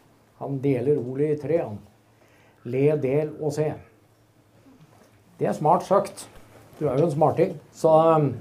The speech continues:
le, det har jeg oversatt i min organisasjon som kultur.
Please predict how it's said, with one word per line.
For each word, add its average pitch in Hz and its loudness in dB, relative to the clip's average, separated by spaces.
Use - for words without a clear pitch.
le, 147 6
det 147 6
har 165 8
jeg 160 6
oversatt 139 2
i 151 6
min 143 8
organisasjon 151 4
som 143 2
kultur. 156 2